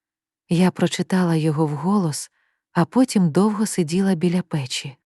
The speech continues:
усвідомлювала, це вже не була втеча від минулого, це був мій вибір будувати нове,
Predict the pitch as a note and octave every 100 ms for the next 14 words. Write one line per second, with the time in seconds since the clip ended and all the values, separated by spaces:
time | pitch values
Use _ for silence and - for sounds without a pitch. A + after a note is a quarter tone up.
0 | _ F#3+ F3 G3 F#3 G3+ E3 D3+ C#3+ C#3+
1 | C3+ _ - F#3 E3 D#3+ F3+ F3 E3+ F#3
2 | G#3+ - G#3+ G#3 - D#3+ D#3 D#3+ E3+ D#3+
3 | D3 C3 C#3 - _ _ _ - G#3 F#3
4 | F#3 F3 F3 F3+ D#3+ G3 D3 C#3+ - _
5 | _ _ - E3+ F3 E3 F3+ - E3 D#3+
6 | D3 D#3+ F3